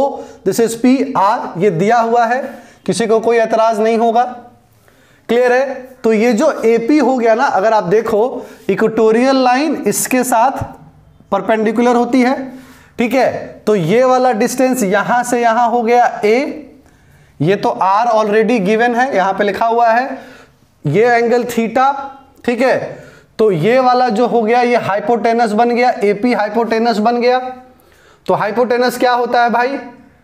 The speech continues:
Hypotenuse होता है perpendicular का square plus base का square, मतलब ए स्क्वायर प्लस आर स्क्वायर। देखिए हमने यहाँ पे लिखा कि एपी जो है वो hypotenuse है और उसकी value होती है आर स्क्वायर प्लस ए square,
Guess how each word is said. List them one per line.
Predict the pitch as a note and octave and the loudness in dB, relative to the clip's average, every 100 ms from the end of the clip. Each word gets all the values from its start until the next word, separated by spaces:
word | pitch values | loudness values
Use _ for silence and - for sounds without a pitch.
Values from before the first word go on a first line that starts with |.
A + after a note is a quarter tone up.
| _ | _
Hypotenuse | - G#3 A#3 A3+ A#3 B3 | -8 -2 -2 0 0 0
होता | A#3+ A3+ A#3+ | 0 0 0
है | A#3 B3+ C4+ - - - _ G3+ | 0 0 -2 -8 -16 -20 _ -6
perpendicular | G3 G#3 A3 A3 A#3 B3 B3 | -4 -4 -2 -2 0 0 2
का | A#3+ | 0
square | A#3 A#3 A#3 A#3 | -2 0 0 0
plus | A#3 A#3 C#4+ F#3 | 0 0 0 0
base | F#3 A3+ A3+ | 2 2 0
का | A#3 | -2
square, | A3+ A#3 A3+ G#3 | 0 2 2 2
मतलब | G#3 G#3 A#3 - | 0 0 0 0
ए | G3+ A#3 | 2 2
स्क्वायर | A3+ B3 A3+ A3 | 0 0 0 0
प्लस | A#3 C4 C4 | 0 0 0
आर | F#3 G3 G#3 | 0 2 0
स्क्वायर। | G3+ F#3+ B2 A2 - - _ - | -2 -2 -4 -8 -16 -20 _ -4
देखिए | D#3+ C3 - - - _ _ _ _ _ _ - | -4 -4 -10 -14 -20 _ _ _ _ _ _ -4
हमने | D#3+ G3+ | 0 2
यहाँ | G3+ G#3+ | 0 0
पे | G#3 | 0
लिखा | G#3+ G#3 A#3+ C#4 C#4 - - - | -2 0 0 0 -4 -10 -18 -10
कि | G#3 F#3+ | -8 -2
एपी | F#3+ G3+ G#3 B3 | 0 2 2 2
जो | A#3 | 2
है | A3 A3+ | 2 2
वो | A3+ | 2
hypotenuse | E3+ F#3+ G3 F#3+ G3+ G#3 A3+ A#3+ | 0 0 -2 -2 0 0 0 0
है | C#4 C#4+ - - - | 0 -2 -8 -10 -2
और | F#3+ | 0
उसकी | G#3 G3+ A#3 | 0 0 0
value | G#3+ A3+ A#3 | 2 2 0
होती | A3 A3 A3+ | 0 0 0
है | A3+ - - | 0 -2 0
आर | F#3+ A3 | 0 -2
स्क्वायर | A3 - A3 G#3 | -4 0 2 2
प्लस | G#3+ A#3+ D4 - - | 2 2 0 -6 0
ए | G3+ G#3+ | 2 2
square, | G3+ - E3 | 0 -2 -2